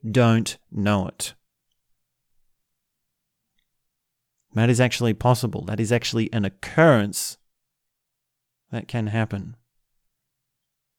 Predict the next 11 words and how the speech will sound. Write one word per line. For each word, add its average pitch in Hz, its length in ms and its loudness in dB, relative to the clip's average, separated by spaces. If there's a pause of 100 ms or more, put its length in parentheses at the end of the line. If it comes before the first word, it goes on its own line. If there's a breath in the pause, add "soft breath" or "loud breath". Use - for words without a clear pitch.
(1800)
Someone 147 360 2
can 120 140 2
actually 117 520 0 (160)
tell 170 400 6
you 147 240 6
the 120 100 2
truth, - 680 2 (1300)
say 104 360 -2
words 123 440 4
of 110 120 -2
truth, - 580 -8